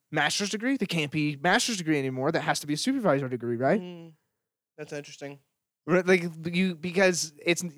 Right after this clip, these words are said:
Speaker 1: like I said, it's not about being, like, "I am a master over you." It's just a mastery of a thing, of a skill, of a craft that you've worked hard for. Uh,
Speaker 2: Mm-hmm.
Speaker 1: and, and I, supervisors, like, people hate supervisors.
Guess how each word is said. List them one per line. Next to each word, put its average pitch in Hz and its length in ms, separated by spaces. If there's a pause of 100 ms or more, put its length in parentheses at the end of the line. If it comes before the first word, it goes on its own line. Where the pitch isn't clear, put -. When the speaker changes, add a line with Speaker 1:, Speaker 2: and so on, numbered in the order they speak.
(120)
Speaker 1:
like 180 160
I 160 40
said, 226 200
it's 170 120
not 208 100
about 156 380
being, 160 420
like, 143 180
"I 170 200
am 160 160
a 147 40
master 170 520 (100)
over 165 240
you." 170 240
It's 147 140
just 160 120
a 139 80
mastery 175 1160 (640)
of 175 100
a 143 80
thing, 185 500
of 127 120
a 143 60
skill, 254 380
of 123 80
a 127 60
craft - 560
that 131 100
you've 143 200
worked 185 180
hard 226 320
for. - 320 (180)
Uh, 123 80
Speaker 2:
Mm-hmm. 113 320 (840)
Speaker 1:
and, 160 300
and 147 180
I, 139 120 (380)
supervisors, 131 800
like, 143 120
people 156 260
hate - 460
supervisors. 107 680